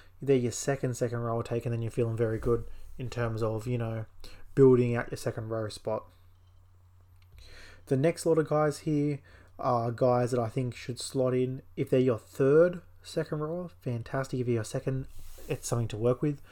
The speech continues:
So we've got Sitili Tupouniua, Wade Graham, Adam Elliott, Corey Harawira-Naera,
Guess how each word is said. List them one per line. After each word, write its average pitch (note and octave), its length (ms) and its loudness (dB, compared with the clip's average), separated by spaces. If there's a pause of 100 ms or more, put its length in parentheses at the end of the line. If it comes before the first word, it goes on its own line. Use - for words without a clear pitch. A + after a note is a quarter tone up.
(240)
So - 140 -6
we've A#2 100 -2
got - 60 -8
Sitili C3+ 260 2
Tupouniua, B2 600 0 (260)
Wade B2+ 240 4
Graham, B2 440 0 (440)
Adam A#2+ 220 4
Elliott, B2 400 2 (240)
Corey C3+ 240 2
Harawira-Naera, A#2+ 880 0